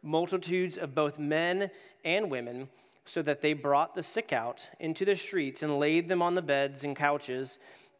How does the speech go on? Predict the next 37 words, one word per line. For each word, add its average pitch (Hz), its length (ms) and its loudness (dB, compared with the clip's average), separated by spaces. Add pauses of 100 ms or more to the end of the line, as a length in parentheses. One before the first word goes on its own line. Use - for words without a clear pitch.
(400)
that 160 200 4
at 165 200 0
least 180 340 0
the 190 80 0
shadow 175 560 2
of 123 140 -10
Peter 156 260 -2
falling 165 540 2
by 143 280 2 (360)
might 151 380 0 (120)
might 143 220 0
fall 165 280 2
on 123 200 -4
some 131 120 -6
of 120 100 -6
them. 120 240 -14 (920)
Also, 170 400 4
a 151 60 2
multitude 160 580 -2
gathered 165 460 4 (280)
from 160 140 0
the 147 100 4
surrounding 156 640 2
cities 139 500 -2
to - 140 -6
Jerusalem, 143 600 2 (320)
bringing 160 480 2
sick 202 380 0
people 135 380 -6
and 135 200 -4
those 160 400 2
who 170 80 2
were 151 100 0
tormented 131 680 -6
by 139 240 0
unclean 175 460 0
spirits, - 640 -4